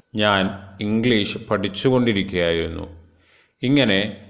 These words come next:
ചെയ്തുകൊണ്ടിരിക്കുകയായിരുന്നു എന്ന് പറയാനാണ് പാസ്റ്റ് കണ്ടിന്യുവസ് ടെൻസ് ഉപയോഗിക്കുന്നത്.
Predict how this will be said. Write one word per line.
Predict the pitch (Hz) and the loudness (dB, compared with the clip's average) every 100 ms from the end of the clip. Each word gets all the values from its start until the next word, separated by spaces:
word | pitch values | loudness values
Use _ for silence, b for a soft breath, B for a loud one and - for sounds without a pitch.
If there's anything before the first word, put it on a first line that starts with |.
| - - | -14 -2
ചെയ്തുകൊണ്ടിരിക്കുകയായിരുന്നു | 143 135 147 156 170 160 139 120 101 110 107 101 98 98 95 90 95 101 | 4 6 6 6 6 6 6 4 2 4 6 6 4 4 2 0 -4 -4
എന്ന് | 95 98 | 0 0
പറയാനാണ് | 98 90 90 87 87 85 82 82 80 - - | 2 2 4 2 2 0 0 -2 -4 -8 2
പാസ്റ്റ് | 107 98 92 87 - 107 117 - - - - | 6 6 6 2 -2 0 0 -4 -16 -14 -2
കണ്ടിന്യുവസ് | 113 110 110 98 90 - 98 | 2 4 4 4 2 0 -2
ടെൻസ് | 87 - | -2 -4
ഉപയോഗിക്കുന്നത്. | 87 87 85 82 82 85 82 82 | -2 0 0 0 -4 -6 -4 -4